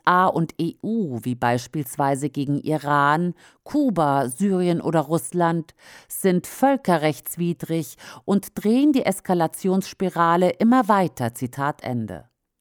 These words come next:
Und auch in dem vom Bundesparteitag in Erfurt im Juni beschlossenen Antrag „Kriege und Aufrüstung stoppen, Schritte zur Abrüstung jetzt, für eine neue Friedensordnung und internationale Solidarität“ wird bekräftigt,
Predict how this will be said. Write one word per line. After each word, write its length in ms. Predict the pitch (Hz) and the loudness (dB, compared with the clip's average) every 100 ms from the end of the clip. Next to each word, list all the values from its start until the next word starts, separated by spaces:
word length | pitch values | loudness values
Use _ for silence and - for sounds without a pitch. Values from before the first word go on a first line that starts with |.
| _ _ - - - | _ _ -20 -20 -8
Und 200 | 156 156 | -4 2
auch 280 | 151 175 - | 2 2 -2
in 160 | 165 | -2
dem 160 | 147 135 | 0 -2
vom 200 | 135 135 | -2 -2
Bundesparteitag 1000 | 139 139 135 165 147 156 151 147 156 151 | -2 -2 -4 -8 -8 -4 -6 -2 -4 -2
in 120 | 165 | -6
Erfurt 540 | - 214 233 - 170 165 | -4 -2 -2 0 -4 -2
im 120 | 180 | -2
Juni 300 | 170 180 175 | -2 -2 -2
beschlossenen 720 | 170 - 175 170 185 175 170 | -4 -2 -2 -2 -2 -2 0
Antrag 760 | - 170 - 165 165 160 - _ - - - - | 0 -2 -4 0 2 2 -2 _ -20 -20 -20 -14
„Kriege 580 | - 220 208 175 214 - | -2 0 0 2 0 2
und 240 | 208 - | -4 0
Aufrüstung 680 | 233 262 - 185 - 185 175 | 0 0 0 -2 0 -2 -2
stoppen, 580 | - 180 170 - 180 175 - - | -2 -2 -2 -2 -4 -4 -8 -20
Schritte 600 | - - 254 285 - 311 | -20 -2 -2 0 0 0
zur 320 | - - 240 - | -2 -2 0 0
Abrüstung 640 | 196 - 202 - 214 208 | -4 -2 -2 0 0 2
jetzt, 600 | 202 202 - - - - - - - | 4 2 0 -10 -14 -18 -20 -20 -20
für 320 | - 190 180 | -6 0 2
eine 240 | - 165 156 | 2 2 2
neue 380 | 170 202 247 | 4 4 4
Friedensordnung 1120 | 240 - 240 214 202 - - 175 - 180 170 - | 2 -2 -2 0 0 0 0 0 0 -2 -2 -4
und 240 | 143 147 - | -4 -4 0
internationale 880 | 294 311 277 233 214 208 190 180 185 | 0 2 2 2 0 -2 0 2 0
Solidarität“ 1200 | 175 170 175 - 165 170 - - 208 139 120 123 | -2 -2 -2 0 -2 -2 -6 -2 0 0 -4 -8
wird 180 | 127 | -6
bekräftigt, 920 | - - 147 143 - - 190 - - | -6 -6 -2 -2 -4 -8 -8 -8 -20